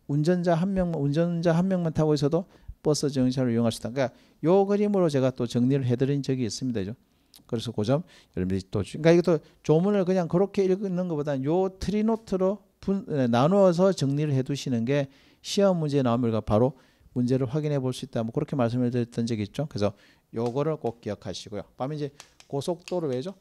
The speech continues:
고속도로 외의 경우에는 숫자 일단 삼십육 인승 이상이죠. 삼십육 인승 이상이 우리가 흔히 말하는 대형 승합 자동차였죠.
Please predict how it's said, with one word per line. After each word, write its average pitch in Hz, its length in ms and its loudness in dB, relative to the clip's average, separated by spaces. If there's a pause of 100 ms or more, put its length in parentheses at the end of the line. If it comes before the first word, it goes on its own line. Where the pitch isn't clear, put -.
(340)
고속도로 143 760 -6
외의 156 480 -2
경우에는 127 560 -6 (180)
숫자 - 580 -10
일단 160 440 -6
삼십육 180 680 -6
인승 175 280 -4
이상이죠. 143 420 0 (440)
삼십육 185 520 -4
인승 180 220 -2
이상이 151 240 -2
우리가 127 180 2
흔히 131 140 -2
말하는 127 300 0 (160)
대형 180 360 4
승합 196 320 0
자동차였죠. 147 720 -2